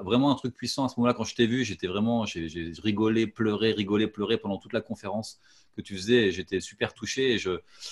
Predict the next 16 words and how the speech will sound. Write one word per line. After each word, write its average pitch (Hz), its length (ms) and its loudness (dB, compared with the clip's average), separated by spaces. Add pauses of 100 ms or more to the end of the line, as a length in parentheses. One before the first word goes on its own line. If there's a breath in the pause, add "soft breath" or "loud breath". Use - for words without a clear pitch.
c'est - 120 -12
comme 143 140 2
si 123 60 0
j'avais 127 160 6
reconnecté 139 440 6
avec 123 220 6
un 123 60 2
truc 120 180 -4
qui 120 60 2
était 117 160 0
là 117 80 6
depuis - 180 -8
très - 160 -2
longtemps, 117 340 2
que 110 60 2
j'avais, 98 460 2